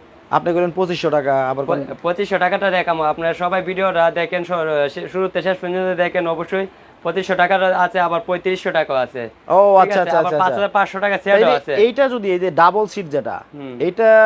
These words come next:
Speaker 1: যদি কেউ সিঙ্গেলে নিতে চায়,
Speaker 2: হুম।
Speaker 1: অনেকের আছে না অফিসের জন্য দুই
Speaker 2: হুম।
Speaker 1: সিট লাগে,
Speaker 2: হুম।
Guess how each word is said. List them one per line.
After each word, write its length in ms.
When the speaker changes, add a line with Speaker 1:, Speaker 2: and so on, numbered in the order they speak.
Speaker 1:
যদি 240
কেউ 120
সিঙ্গেলে 420
নিতে 200
চায়, 180
Speaker 2:
হুম। 260
Speaker 1:
অনেকের 320
আছে 160
না 140
অফিসের 340
জন্য 160
দুই 120
Speaker 2:
হুম। 80
Speaker 1:
সিট 120
লাগে, 220
Speaker 2:
হুম। 180